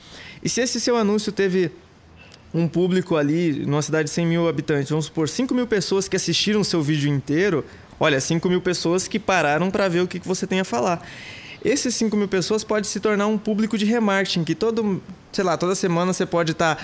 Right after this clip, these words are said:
mandando um outro vídeo pra ele, engajando ele, porque quando ele precisar do seu, do serviço, ele vai lembrar de você, porque você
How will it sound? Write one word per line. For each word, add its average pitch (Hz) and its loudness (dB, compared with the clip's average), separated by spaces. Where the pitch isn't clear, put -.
mandando 165 2
um 156 2
outro 160 0
vídeo 143 0
pra 127 0
ele, 165 2
engajando 156 2
ele, 180 2
porque 185 -2
quando 220 -2
ele 208 0
precisar 196 0
do 226 -2
seu, 214 0
do 165 -6
serviço, 185 0
ele 214 -2
vai 220 2
lembrar 214 0
de 208 0
você, 214 0
porque 151 -4
você 165 -2